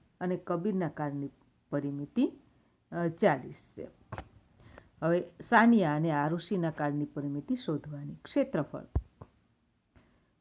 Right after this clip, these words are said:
તો ક્ષેત્રફળ આરુષિનું આપ્યું છે અને કબીરનું આપ્યું છે, બરાબર?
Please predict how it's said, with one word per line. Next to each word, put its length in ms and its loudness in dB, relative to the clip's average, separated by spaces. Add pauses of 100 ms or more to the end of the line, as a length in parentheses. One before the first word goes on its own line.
(120)
તો 360 2 (340)
ક્ષેત્રફળ 580 2
આરુષિનું 680 2
આપ્યું 280 -4
છે 180 -2
અને 300 -6
કબીરનું 540 -2
આપ્યું 280 -14
છે, 120 -14
બરાબર? 360 -2